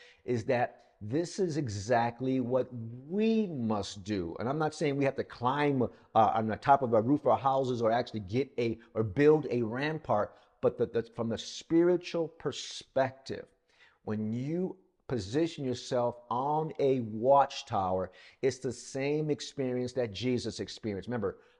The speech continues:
in Isaiah chapter fifty, verses four and five, "Morning by morning, the Lord awakens me, he awakens me to hear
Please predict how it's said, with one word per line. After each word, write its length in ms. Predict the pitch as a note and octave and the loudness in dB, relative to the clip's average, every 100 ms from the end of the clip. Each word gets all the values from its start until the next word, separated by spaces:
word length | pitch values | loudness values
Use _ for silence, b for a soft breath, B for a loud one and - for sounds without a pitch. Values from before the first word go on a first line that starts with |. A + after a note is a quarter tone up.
| b | b
in 80 | F#2+ | -8
Isaiah 400 | F#2 E2+ A2+ A#2+ | -6 0 2 2
chapter 260 | B2+ - | 2 -6
fifty, 360 | A#2 - A#2 A#2 | -6 -6 -6 -4
verses 360 | G#2 G#2 A2 G2+ | -2 -2 -4 -12
four 400 | - A2 G#2+ G#2+ _ | -4 -2 0 -2 _
and 200 | - G2+ - | -10 -10 -2
five, 340 | B2 A#2 F#2+ E2 b b b | 0 0 -2 -8 b b b
"Morning 600 | F2+ F2+ F#2+ A2+ C3+ C3+ | -8 -4 0 0 0 2
by 200 | C3+ C3 | 4 4
morning, 400 | C3 C3 B2+ G#2+ | 2 2 2 0
the 80 | F2 | -4
Lord 220 | F2 G#2 | 0 2
awakens 640 | G#2+ G2 A#2+ B2 C3+ C3 | 2 4 4 2 -6 -8
me, 320 | C#3+ D3 D3+ D3+ | -8 -4 -4 -6
he 160 | G#2+ G#2+ | -6 -2
awakens 640 | F#2 F#2 A2 A#2 C#3+ C3 | -2 0 0 0 -4 -6
me 220 | C3 C3+ C3 | -6 -6 -8
to 360 | - G#2+ G2+ - b b b b b | -8 -6 -6 -8 b b b b b
hear 640 | D3 F#3 D#3+ G#2 F2+ F2+ | -4 2 4 4 0 -4